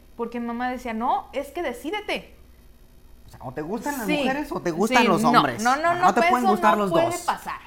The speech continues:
Speaker 2: Ok.
Speaker 1: Tienen que gustarte uno de los dos. Y fue muy complicado.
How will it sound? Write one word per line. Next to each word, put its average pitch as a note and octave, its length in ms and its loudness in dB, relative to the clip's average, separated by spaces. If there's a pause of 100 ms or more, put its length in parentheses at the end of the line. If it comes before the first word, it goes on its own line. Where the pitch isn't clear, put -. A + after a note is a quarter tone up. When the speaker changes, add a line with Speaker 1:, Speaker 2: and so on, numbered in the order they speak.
(360)
Speaker 2:
Ok. A#2+ 360 -16
Speaker 1:
Tienen E4 320 -6
que D#4+ 140 -8
gustarte D#4+ 680 -10 (100)
uno D#4+ 280 -4
de C4 100 -4
los F3 180 -6
dos. - 320 -16 (220)
Y C4+ 200 -2
fue E4 540 -2
muy C#4 400 -6
complicado. C#4+ 760 -8